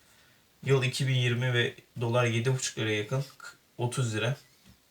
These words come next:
Dolar yüzde yüz zam yapmışken bu on liralık bir fark koymuş. Altında bunu gördüğünüz gibi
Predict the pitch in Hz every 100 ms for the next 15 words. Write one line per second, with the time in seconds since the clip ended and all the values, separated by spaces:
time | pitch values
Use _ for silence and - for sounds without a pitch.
0 | _ _ _ _ _ _ _ _ - 117
1 | 120 123 120 120 123 120 110 117 117 117
2 | 120 - 117 120 123 - 117 120 101 101
3 | 110 - 127 131 - - - - 123 120
4 | - 101 107 135 - - _ - - -
5 | - - - 139 135 135 127 127 123 113
6 | 110 107 104 120